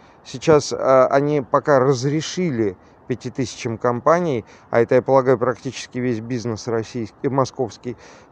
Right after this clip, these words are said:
разрешили пока, э, чтобы сотрудники работали по домам.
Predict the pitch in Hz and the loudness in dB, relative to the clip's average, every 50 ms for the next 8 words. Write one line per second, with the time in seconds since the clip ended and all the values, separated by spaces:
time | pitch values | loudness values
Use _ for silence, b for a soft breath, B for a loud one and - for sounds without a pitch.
0 | B B - - 135 135 143 135 120 135 139 156 135 - - - 170 160 131 113 | B B -2 0 2 2 2 2 0 0 -2 -2 -2 -4 -4 -2 -2 -2 -2 -2
1 | 113 - - - 107 - - 113 104 95 - - - 117 110 101 104 107 - - | -4 -2 -2 -2 -2 0 0 0 0 0 -2 -4 -2 0 0 0 -2 -2 -6 -10
2 | 110 101 - 131 120 113 - 120 117 95 113 110 - - 113 113 113 107 113 107 | -16 -8 -4 -4 -4 -4 -4 -8 -8 -8 -10 -8 -6 -4 -4 -2 -2 -2 -4 -6
3 | - 107 107 104 - - 104 101 117 113 113 113 104 | -6 -8 -10 -10 -10 -10 -6 -4 -4 -4 -4 -6 -8